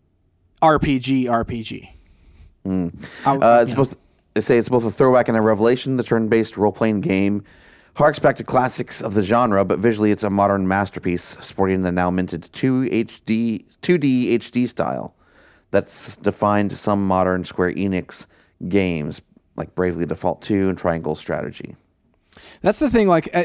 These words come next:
Speaker 1: like, I think for me, like, strategy R P Gs are,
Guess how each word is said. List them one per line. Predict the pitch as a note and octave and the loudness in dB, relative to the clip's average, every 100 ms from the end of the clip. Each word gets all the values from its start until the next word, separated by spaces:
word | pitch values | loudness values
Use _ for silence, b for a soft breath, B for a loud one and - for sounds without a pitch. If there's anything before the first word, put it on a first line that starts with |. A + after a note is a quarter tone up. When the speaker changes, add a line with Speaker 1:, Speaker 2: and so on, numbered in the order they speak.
| - | -2
Speaker 1:
like, | E3+ F3+ E3+ - | 0 2 0 0
I | E3+ | 0
think | E3+ C4+ C#4+ - - b b b | 2 2 2 -2 -12 b b b
for | - A3 | 0 4
me, | A3+ A3+ | 6 6
like, | G3+ | 4
strategy | - G#3 G#3 G3+ G#3+ | 2 2 4 4 4
R | G#3+ | 4
P | G3 G#3+ G#3 A3 | 4 2 2 2
Gs | G#3+ | 2
are, | F#3+ F3+ E3+ | 4 4 4